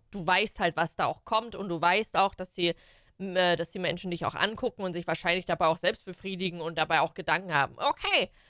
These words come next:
aber ich im Alltag, äh, zieh mir ein schönes Kleid an, denkst so, "Ja,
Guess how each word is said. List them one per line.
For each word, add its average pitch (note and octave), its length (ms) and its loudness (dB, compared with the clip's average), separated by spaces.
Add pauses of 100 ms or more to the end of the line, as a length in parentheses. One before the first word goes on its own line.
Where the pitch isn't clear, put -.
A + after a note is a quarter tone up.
(260)
aber C4 400 2 (800)
ich E4+ 200 0
im D#4 140 -4
Alltag, F#4 760 2 (1120)
äh, C#4+ 280 4 (240)
zieh - 160 -4
mir E4 100 -2
ein D4+ 60 0
schönes D4 360 -4
Kleid F4 360 4
an, E4 160 -4
denkst E4+ 200 -4
so, - 100 -12
"Ja, A4 60 -4